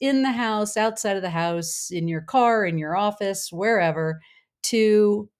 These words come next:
direct or balance the flow of qi or the energy of the space. And honestly, it's kind of funny because it does really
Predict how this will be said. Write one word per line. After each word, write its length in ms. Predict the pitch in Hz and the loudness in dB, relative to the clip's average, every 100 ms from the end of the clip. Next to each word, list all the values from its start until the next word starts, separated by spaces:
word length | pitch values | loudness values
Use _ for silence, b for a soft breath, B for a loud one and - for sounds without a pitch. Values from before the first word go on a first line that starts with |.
| _ _ 165 | _ _ -2
direct 680 | 208 208 233 254 294 - - | 0 4 4 4 2 -8 -10
or 440 | - 214 208 202 185 | -2 2 2 2 0
balance 720 | 165 202 220 220 220 208 - | 0 2 4 2 2 -2 -4
the 120 | 180 | -6
flow 640 | 180 190 196 196 190 185 | -6 -2 2 4 2 0
of 220 | - 165 - | -2 -6 -2
qi 560 | - 285 196 190 254 _ _ _ - | -2 0 0 -2 -6 _ _ _ -4
or 300 | 190 196 196 | 0 2 2
the 220 | 196 208 | 2 2
energy 460 | 294 226 156 165 180 | 4 4 0 -2 -2
of 80 | |
the 80 | 180 | -4
space. 560 | - 208 131 - - - _ _ _ b b b b b _ | -4 -2 -2 -4 -8 -10 _ _ _ b b b b b _
And 240 | 247 262 262 | 8 8 8
honestly, 520 | 294 415 508 - 247 | 4 2 2 2 2
it's 100 | 226 | 2
kind 160 | 240 226 | 2 0
of 100 | 220 | 2
funny 200 | 247 214 | 2 2
because 280 | 196 208 208 | 0 -2 -2
it 220 | 220 - | -4 -2
does 500 | 226 254 294 349 - | 0 4 2 0 -4
really 720 | 214 208 208 214 233 233 | -2 2 4 4 0 -4